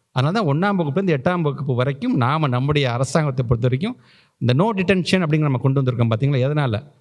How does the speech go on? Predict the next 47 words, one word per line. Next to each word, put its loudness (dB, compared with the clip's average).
மூணாவது 2
வயசுல 0
ஃபெயில் 0
ஆயிட்டான், 0
புள்ள 2
வீட்ல -2
இருக்கு. 0
அஞ்சாவது 0
வயசுல -4
ஃபெயில் 0
ஆயிட்டான், -2
வீட்டிலே -2
இருக்குது, -2
ஸ்கூலுக்கே -2
போகல, -2
வெட்கப்படுறான், -2
ஸ்கூல்ல 0
மத்த 0
ஃப்ரெண்ட்ஸோட 0
சேர்றதுக்கு 0
வெட்கப்படுறான் 0
அப்படின்னா 0
அந்த -2
புள்ள -2
திருப்பி -2
ஸ்கூலுக்குலாம் -2
போகாது. 0
"சரி 0
போதும், 2
நான் 2
போய் 0
கடையில 2
போய் 2
உட்கார்றா, 2
நீ 2
ஏதாச்சும் 2
வேற 2
ஏதாச்சும் 2
ஒரு 0
வேலை 0
செய்ய 0
போடான்ட்டு" 2
ஆறாவது 0
வகுப்பு, 0
ஏழாவது 0
படிக்கிற 0
பிள்ளைங்கள்லாம் 0